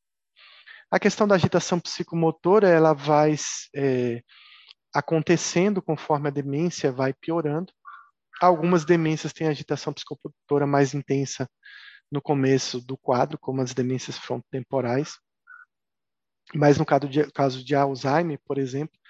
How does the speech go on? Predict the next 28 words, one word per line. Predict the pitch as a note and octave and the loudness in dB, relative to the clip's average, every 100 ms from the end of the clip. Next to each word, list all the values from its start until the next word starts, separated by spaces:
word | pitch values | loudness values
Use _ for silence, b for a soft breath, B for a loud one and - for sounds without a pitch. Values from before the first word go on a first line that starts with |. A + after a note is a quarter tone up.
| B B B B B | B B B B B
a, | - C3+ C#3 D3 | 2 4 4 2
a | |
agitação | C#3 C#3+ D3+ - D#3+ | 2 2 0 0 -4
tá | D#3 | -2
muito | D#3 D#3 F3 | -2 -2 -2
relacionada | D#3 D#3+ - D#3 D3 D#3 | 0 -2 -2 -2 0 0
à | |
perda | - D3+ D#3 | -4 -8 -8
cognitiva. | D#3 D#3 F3 - C#3+ C3 | -8 -8 -8 -10 -10 -10
Então, | B2+ B2+ | -10 -10
quando | - C#3 | -6 -6
ele | D3 | -4
perdeu | D#3 C#3+ D3 | -2 0 0
muita | C#3 E3 - | 2 0 -2
cognição, | E3 D#3 D3+ - C#3+ C#3 | -4 -2 -4 -2 -2 -2
muita | C#3 C#3 | -4 -4
memória, | D3+ D#3 D3 D#3 F3 | -2 0 2 2 2
que | - | -2
as | E3+ D#3 - | -4 -4 -4
agitações | D#3 C#3+ D3+ C#3 C#3 C3 | -2 -2 -4 -4 -8 -8
ficam | - - | -8 -6
mais | C#3+ C#3 C3 | -2 -2 -4
intensas. | D#3 - C3+ - - B B B B B | -8 -6 -6 -8 -14 B B B B B
E | D#3 | -2
isso | D3 | 0
ocorre | E3 D#3+ D3 | 0 2 0
de | D3 | 0
forma | - D3 C#3+ C#3+ C#3 | -2 -2 0 -2 -4